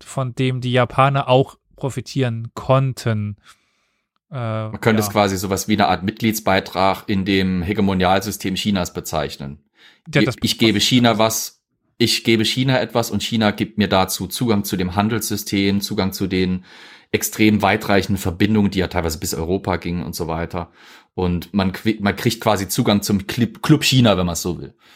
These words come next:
Speaker 2: Das war das Tributsystem, das nicht nur Japan, sondern auch viele andere ostasiatische Staaten eben damals, äh, mit China hatten.
Speaker 1: Weshalb's dann passieren kann, dass auf Karten, äh, fast ganz Asien mit, äh, unter Einfluss von, äh, China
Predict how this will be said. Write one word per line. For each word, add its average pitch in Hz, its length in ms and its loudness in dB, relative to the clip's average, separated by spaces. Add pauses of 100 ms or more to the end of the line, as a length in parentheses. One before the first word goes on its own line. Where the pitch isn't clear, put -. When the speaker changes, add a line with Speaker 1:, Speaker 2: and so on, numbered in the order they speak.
(640)
Speaker 2:
Das 101 200 -2
war 101 80 4
das 98 140 -2
Tributsystem, 87 640 -6
das 85 240 -6
nicht 110 240 0
nur 113 80 4
Japan, 101 480 4
sondern 90 240 -4
auch 87 100 -6
viele 95 260 -4
andere 87 280 -2
ostasiatische 85 640 -6
Staaten 80 360 -6
eben 82 200 -8
damals, 80 480 -8
äh, 80 160 -10
mit 80 160 -10
China 80 300 -10
hatten. 78 320 -16 (1000)
Speaker 1:
Weshalb's - 380 0
dann 120 360 -2
passieren 123 480 2
kann, 123 240 0
dass 120 140 -4
auf - 160 -8
Karten, 123 540 -2 (460)
äh, 117 540 6
fast - 320 -4
ganz 120 320 2
Asien 123 500 4
mit, - 380 -2
äh, 139 80 -2
unter 139 300 0
Einfluss 151 340 2
von, 123 260 -2
äh, 139 100 -4
China 107 540 0